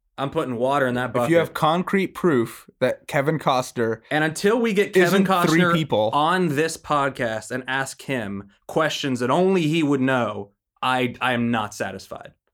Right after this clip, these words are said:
Speaker 2: God, though, I, I, I, all right, we're gonna dwell on this for just a second longer.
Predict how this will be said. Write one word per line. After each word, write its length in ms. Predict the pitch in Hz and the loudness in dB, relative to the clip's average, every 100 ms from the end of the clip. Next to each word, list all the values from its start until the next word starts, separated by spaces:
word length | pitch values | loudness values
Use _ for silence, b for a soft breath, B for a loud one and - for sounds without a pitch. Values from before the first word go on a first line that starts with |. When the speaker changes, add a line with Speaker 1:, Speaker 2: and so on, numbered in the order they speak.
| - | -4
Speaker 2:
God, 280 | 160 147 127 | 0 0 2
though, 180 | 143 131 | 0 2
I, 120 | 151 | 0
I, 160 | 123 139 | 0 0
I, 180 | 131 139 | 0 2
all 100 | 170 | 2
right, 240 | 147 - | 2 0
we're 180 | 143 156 | 0 2
gonna 180 | 185 170 | 2 2
dwell 260 | 151 160 | 2 2
on 120 | 160 156 | 2 0
this 140 | 151 | -2
for 140 | 143 | -2
just 280 | 120 143 143 | 0 0 -2
a 40 | 147 | -2
second 340 | 156 139 143 | -2 0 0
longer. 400 | 127 120 101 92 | 0 0 -4 -8